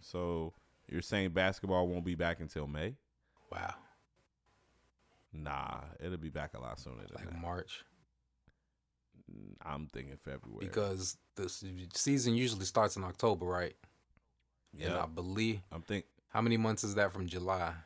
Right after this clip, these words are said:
Speaker 2: I mean, from when does the finals end? June? How many months is that from June? So July,
Speaker 1: June, February.
Speaker 2: August,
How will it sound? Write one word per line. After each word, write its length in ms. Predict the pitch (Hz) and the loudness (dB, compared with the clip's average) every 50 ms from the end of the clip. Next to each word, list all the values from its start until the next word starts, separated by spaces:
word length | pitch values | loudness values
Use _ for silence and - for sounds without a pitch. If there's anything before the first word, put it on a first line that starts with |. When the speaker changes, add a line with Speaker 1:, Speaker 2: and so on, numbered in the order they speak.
| - _ _ - | -18 _ _ -4
Speaker 2:
I 40 | 95 | -2
mean, 180 | 98 95 90 87 | -2 -2 -2 -4
from 340 | - - 90 85 80 - - _ _ _ | -6 -6 -8 -8 -8 -10 -12 _ _ _
when 160 | - 101 110 | -2 0 2
does 160 | 117 120 110 | 2 2 2
the 80 | 101 113 | 2 0
finals 380 | 101 - 120 120 120 120 117 113 | 4 6 6 6 6 6 4 4
end? 220 | 120 113 107 92 | 2 2 2 2
June? 260 | 87 98 104 107 104 107 | 0 0 0 0 2 2
How 80 | 110 | 2
many 180 | 104 101 98 95 | 2 2 0 0
months 260 | 90 92 92 90 - | -2 -2 -4 -4 -2
is 60 | 92 | -2
that 120 | 90 87 - | -2 -2 -2
from 100 | 90 87 | -6 -8
June? 160 | - 87 82 | -6 -8 -8
So 140 | - - 90 | -6 -6 -8
July, 540 | 85 - 92 87 92 95 101 98 98 95 95 - | -6 -6 -4 0 2 2 4 4 4 2 0 -2
Speaker 1:
June, 360 | 90 87 82 80 76 76 82 - - - - - | -2 -2 -2 -2 -4 -6 -8 -12 -16 -20 -6 2
February. 240 | 90 92 95 95 95 92 92 | 4 6 6 6 6 4 4
Speaker 2:
August, 300 | 90 92 95 - - - | 2 2 2 0 -4 -6